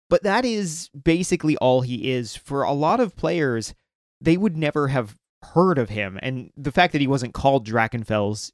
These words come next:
during the end times, but I believe something like the entity really bothered me.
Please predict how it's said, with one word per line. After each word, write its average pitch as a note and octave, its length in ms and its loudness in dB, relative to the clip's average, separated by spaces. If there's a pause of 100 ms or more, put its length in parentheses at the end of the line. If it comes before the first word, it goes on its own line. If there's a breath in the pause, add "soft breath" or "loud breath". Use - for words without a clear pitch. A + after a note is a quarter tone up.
during A#2 800 0
the G#2+ 640 -6 (300)
end F3 260 0
times, G#2 360 -4
but G#2 180 -10 (580)
I - 80 -6
believe B2+ 360 -2
something B2 340 -4
like A2+ 180 -6
the A#2+ 160 -6
entity A2 520 -6
really A2+ 300 -6
bothered A2 420 -4
me. C3 200 -4